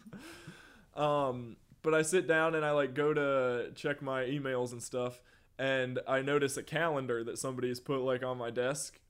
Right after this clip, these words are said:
Speaker 2: like a, not like a calendar calendar, just, like, a piece of paper that someone had put, like, an Excel sheet on of a calendar. Anyways, it had everybody's,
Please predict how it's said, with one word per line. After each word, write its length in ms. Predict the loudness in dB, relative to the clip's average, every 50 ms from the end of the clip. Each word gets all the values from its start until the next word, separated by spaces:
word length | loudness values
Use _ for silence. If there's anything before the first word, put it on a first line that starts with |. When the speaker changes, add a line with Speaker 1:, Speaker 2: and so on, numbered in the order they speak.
| _ -2
Speaker 2:
like 240 | 0 2 2 2
a, 400 | 2 0 0 0 -2 -2 -4 -6 -8 -14 _ _ _ _ _ _ -20 _ _ _
not 200 | 0 4 4 4
like 140 | 4 4 2
a 60 | 0
calendar 520 | -6 -8 -4 -2 0 0 0 0 -2 -4 -4
calendar, 340 | -2 -2 -2 -2 -2 -2 -2
just, 160 | -2 0 0
like, 140 | 0 0 0
a 100 | -2 -4 -4 -10 -18 _ -4
piece 200 | -2 -2 0 -2
of 100 | -4 -2
paper 440 | 0 0 0 2 2 -2 -2 -2 -6 -8 -6
that 160 | -6 -6 -4
someone 300 | -6 -8 -6 -6 -6 -6
had 180 | -6 -6 -4
put, 140 | -4 -2 -2
like, 160 | -2 -2 -2
an 80 | -4 -8
Excel 320 | -8 -6 -2 0 0 0
sheet 240 | 0 -2 -4 -6 -4
on 300 | -2 -2 -4 -4 -6 -8 -8
of 100 | -8 -8
a 40 | -8
calendar. 480 | -8 -8 -6 -6 -4 -4 -6 -6 -6 -10 -18 -20 -20 -16 0 2
Anyways, 500 | 4 4 6 4 4 4 2 2 0 0 0
it 140 | 0 2
had 200 | 4 6 8 8
everybody's, 520 | 8 6 6 4 4 4 4 4 2 0